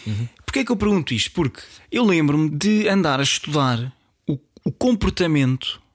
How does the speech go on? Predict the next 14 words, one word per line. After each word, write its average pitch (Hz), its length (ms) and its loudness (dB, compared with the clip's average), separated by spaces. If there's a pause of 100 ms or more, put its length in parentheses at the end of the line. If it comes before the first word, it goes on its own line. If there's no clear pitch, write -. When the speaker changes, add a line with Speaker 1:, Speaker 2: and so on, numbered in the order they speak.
(180)
Speaker 2:
do 139 200 -2
nadador 175 400 2
salvador 139 680 0 (180)
da 135 160 -2
praia, 135 720 0 (180)
eh, 113 460 -6
onde 135 220 2
eu 120 120 4
ia. 101 200 -2 (420)
Speaker 1:
Qual? 101 280 -4 (280)
Isso - 140 -6
é - 20 0
importante 127 320 -2
também. 120 240 0